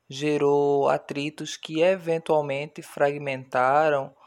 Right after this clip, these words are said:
ou deterioraram as condições de expansão dos respectivos impérios.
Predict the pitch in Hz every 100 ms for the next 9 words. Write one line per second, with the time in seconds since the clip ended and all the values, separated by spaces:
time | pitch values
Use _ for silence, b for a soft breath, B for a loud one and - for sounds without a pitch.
0 | B B _ _ _ - 151 170 185 151
1 | 147 151 151 143 135 123 127 139 151 139
2 | 139 - - 165 160 147 - 135 135 160
3 | 165 147 - 139 139 147 - 160 160 -
4 | - 139 143 151 143 143 147 147 147 143
5 | - 143 143 147 160 - 123 123 127 139
6 | -